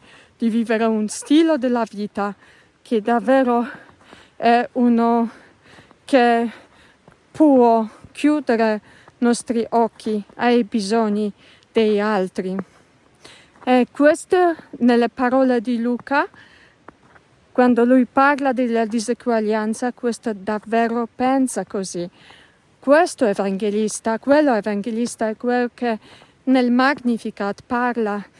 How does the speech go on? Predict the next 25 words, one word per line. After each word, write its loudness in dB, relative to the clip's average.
della 0
diseguaglianza -4
ed -4
è -4
questo -6
che -8
i -4
ricchi -8
cadono -8
dal -8
trono. -10
E 2
uno 6
si -2
deve 0
chiedere 0
onestamente, -2
"Sono -2
questo -8
ricco? -8
Sono 0
questo -4
ricco? -8
Cosa -4
faccio? -10